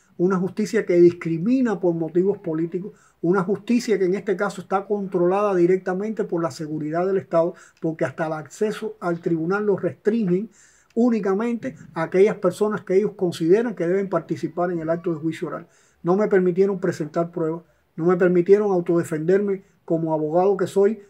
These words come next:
y teniendo derecho, habiendo tenido derecho a hacerlo. Y para colmo de males, tampoco permitieron que esas pruebas fueran aceptadas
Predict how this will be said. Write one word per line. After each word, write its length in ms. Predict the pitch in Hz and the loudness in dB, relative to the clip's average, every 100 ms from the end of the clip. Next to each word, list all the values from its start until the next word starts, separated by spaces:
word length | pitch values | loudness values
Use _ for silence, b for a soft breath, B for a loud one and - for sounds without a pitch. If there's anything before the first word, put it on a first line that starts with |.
| _ 185 | _ 2
y 100 | 175 | 2
teniendo 460 | 165 165 202 202 | 4 2 4 6
derecho, 500 | 180 165 175 175 180 | 6 6 2 2 -2
habiendo 360 | 160 170 190 185 | 2 2 4 2
tenido 340 | 170 180 185 | 2 4 4
derecho 380 | 165 160 170 180 | 4 0 -4 -4
a 20 | |
hacerlo. 380 | 131 151 147 175 b b b b b b | -6 -8 -8 -12 b b b b b b
Y 140 | 180 | 2
para 340 | 170 165 160 | 6 4 4
colmo 420 | - 214 240 240 220 | 4 4 4 0 -2
de 60 | |
males, 440 | 208 196 208 214 - _ _ _ | 0 0 0 -4 -12 _ _ _
tampoco 560 | 170 165 147 190 208 214 | 0 0 4 4 4 2
permitieron 600 | 190 175 160 180 202 190 | 2 0 2 2 2 2
que 100 | 170 | -4
esas 200 | 156 170 | -4 -8
pruebas 400 | - 180 190 190 | -2 0 0 0
fueran 240 | 165 185 | -2 0
aceptadas 600 | 185 - 143 - 165 185 | -2 -4 -6 0 0 0